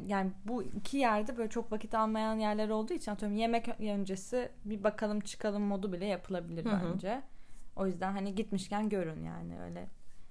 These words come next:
Speaker 1: Küçücük bir ada zaten yürüyerek bile bitirebileceğiniz bir ada.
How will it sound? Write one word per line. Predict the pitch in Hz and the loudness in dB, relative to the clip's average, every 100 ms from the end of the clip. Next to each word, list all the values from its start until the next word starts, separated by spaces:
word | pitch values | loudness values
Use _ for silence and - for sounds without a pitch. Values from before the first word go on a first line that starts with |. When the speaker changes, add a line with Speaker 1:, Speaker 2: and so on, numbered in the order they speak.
| - - - | -10 -8 -4
Speaker 1:
Küçücük | 202 208 190 202 | -2 -2 -2 2
bir | |
ada | 208 196 | 2 4
zaten | 185 175 180 | 0 -2 -2
yürüyerek | 185 196 190 175 170 | 0 0 0 -2 -4
bile | 185 | -4
bitirebileceğiniz | 165 - 165 175 147 175 160 165 | -4 -4 -2 0 0 -2 -4 -4
bir | 180 | -6
ada. | 170 | -8